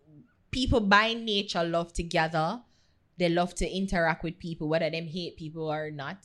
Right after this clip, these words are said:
Like, they like to be around people, and especially if a common cause of re-, reveling and a jump up and a, you know, dance and have fun.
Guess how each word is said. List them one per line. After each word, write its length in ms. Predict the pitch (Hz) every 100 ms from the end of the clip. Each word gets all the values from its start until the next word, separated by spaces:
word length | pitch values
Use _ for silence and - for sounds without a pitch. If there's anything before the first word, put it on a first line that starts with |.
| 170
Like, 340 | 156 143 - - 170
they 100 | 185
like 240 | 202 185
to 80 | -
be 100 | 214
around 320 | 214 226 294
people, 300 | 294 185 170
and 120 | 160 165
especially 340 | 165 190 190
if 80 | 180
a 80 | 170
common 320 | - 208 175
cause 240 | 185 165
of 160 | 151 160 165
re-, 260 | 165 175 147
reveling 580 | 151 180 175 165 165 160
and 300 | 147 151 139 - - - _
a 100 | 156
jump 260 | 175 196 190
up 120 | 185
and 140 | 175 165
a, 140 | 160 - - -
you 180 | 185
know, 340 | 165 156 170 180 175 - - 147
dance 380 | 160 170 170 165
and 480 | 160 165 160 156 165 - _ _ _ _
have 320 | - 208 165 -
fun. 500 | 254 226 226 285